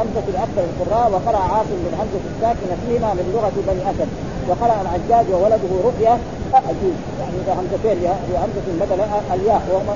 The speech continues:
اسمان أعجميان عند الأكثر، منع من الصرف للعالمية والعجمة. ومعلوم من، آه، من أسباب منع الصرف أن يكون الاسم أعجميا، فإذا كان أعجميا وفيه العالمية فيمنع من الصرف. إيش معنى الصرف؟ معناه يمنع من التنوين ويمنع من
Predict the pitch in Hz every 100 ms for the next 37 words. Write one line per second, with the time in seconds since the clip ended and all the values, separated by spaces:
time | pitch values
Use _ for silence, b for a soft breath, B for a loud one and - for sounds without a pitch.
0 | 180 - 220 208 180 170 180 170 208 240
1 | - - 185 202 226 247 240 - - -
2 | 202 247 220 196 185 170 240 254 202 190
3 | 175 180 202 277 254 208 185 170 151 -
4 | - - - - - - - 196 202 240
5 | 202 202 190 175 180 170 233 233 214 202
6 | - 233 262 220 208 190 220 196 214 202
7 | 226 196 180 170 156 143 196 196 233 220
8 | 196 185 202 208 175 240 208 170 170 226
9 | 277 302 269 247 247 233 180 170 175 151
10 | - - 285 262 214 190 233 269 254 240
11 | 262 247 254 240 208 190 202 190 254 277
12 | 214 226 240 202 196